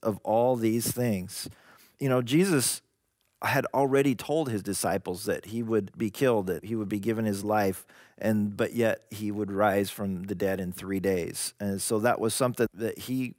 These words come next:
communicated that, saying that would happen. So Mary Magdalene, she was in pursuit of finding Jesus when he appeared to her. It's interesting that she was pursuing him.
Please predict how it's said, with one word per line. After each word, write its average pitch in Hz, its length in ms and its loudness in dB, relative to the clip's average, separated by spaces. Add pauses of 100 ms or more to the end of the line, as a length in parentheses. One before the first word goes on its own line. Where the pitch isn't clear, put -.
communicated 127 720 -2
that, 85 260 -4
saying 135 260 -2
that 87 280 -2
would 110 160 0
happen. 110 480 -4 (480)
So 127 260 2
Mary 147 240 4
Magdalene, 131 640 2
she 170 240 -2
was 175 160 2
in 107 140 2
pursuit 110 580 -2
of 98 80 -4
finding 113 420 2
Jesus 107 560 -2 (360)
when 147 180 2
he 160 100 6
appeared 180 380 2
to 101 140 0
her. 92 300 -2 (400)
It's 123 280 2
interesting 139 640 2 (180)
that 120 480 0 (340)
she - 240 -6
was 208 140 0
pursuing 123 640 -2
him. - 320 -10